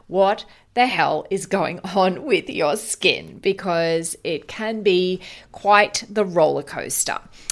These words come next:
So let's start with just explaining the gut-skin connection. You may have heard about this before. You may have heard about the gut-brain connection.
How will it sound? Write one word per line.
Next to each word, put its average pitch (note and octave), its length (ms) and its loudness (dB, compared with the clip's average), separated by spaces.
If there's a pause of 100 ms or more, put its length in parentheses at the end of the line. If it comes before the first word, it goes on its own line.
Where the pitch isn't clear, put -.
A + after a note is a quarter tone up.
So A3+ 500 4
let's F#4 400 -2
start F#3+ 420 0
with F#3+ 220 -8
just - 360 -6 (300)
explaining C4 680 -6
the G#3 120 -2
gut-skin F3 640 -8
connection. E3 520 -12
You A#3 100 -10
may C4+ 200 -6
have C4+ 140 -6
heard F3+ 300 -4
about F3 240 -4
this - 160 -8
before. F3+ 240 -8
You A3+ 80 -2
may E4 140 -2
have A4+ 100 -8
heard A#3+ 160 -6
about G#3+ 180 -6
the - 60 -8
gut-brain D#3 560 -8
connection. F3 600 -10